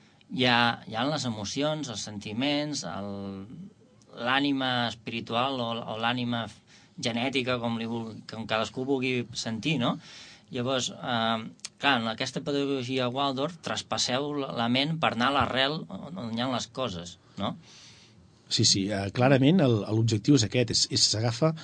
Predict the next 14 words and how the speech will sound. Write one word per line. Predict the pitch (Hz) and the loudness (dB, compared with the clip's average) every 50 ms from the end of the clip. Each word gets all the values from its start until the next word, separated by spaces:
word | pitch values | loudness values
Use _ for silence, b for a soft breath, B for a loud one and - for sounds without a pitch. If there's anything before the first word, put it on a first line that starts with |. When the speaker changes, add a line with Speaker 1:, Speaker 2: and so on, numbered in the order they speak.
| b b b b b b b b b - - | b b b b b b b b b -2 2
Speaker 2:
una | 127 117 117 | 4 4 6
mica | 113 120 123 127 160 165 - | 6 4 4 4 2 2 2
a | 120 | 2
la | 113 117 101 | 0 0 0
persona, | 113 110 110 - - 120 143 151 | 0 -2 -2 -2 0 0 0 0
ja | 117 113 107 | 0 0 0
ho | 101 | 0
deia | 104 113 110 | 0 0 0
abans, | 107 113 113 110 - - | 0 0 0 0 -2 -2
de | - 117 107 | -4 -4 -4
manera | 104 107 120 135 147 | 0 0 2 4 4
holística, | 120 117 131 123 - - - - | 4 4 4 2 0 0 -6 -10
o | 101 | -6
sigui, | - 104 101 | -6 -4 -4